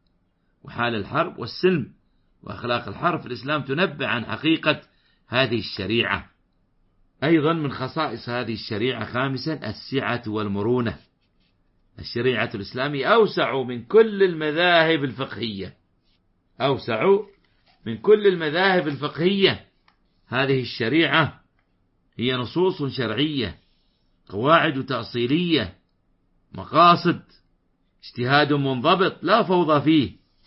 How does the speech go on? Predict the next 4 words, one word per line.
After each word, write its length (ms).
تجديد 420
منضبط 720
لا 180
دعاوى 680